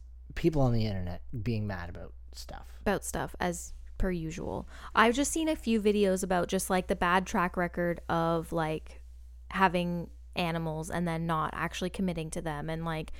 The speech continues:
Speaker 2: having various just stupid reasons and, and just, like, how that's,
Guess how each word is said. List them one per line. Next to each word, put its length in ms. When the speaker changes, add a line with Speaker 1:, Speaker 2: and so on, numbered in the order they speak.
Speaker 2:
having 340
various 840
just 460
stupid 600
reasons 580
and, 300
and 160
just, 180
like, 200
how 200
that's, 380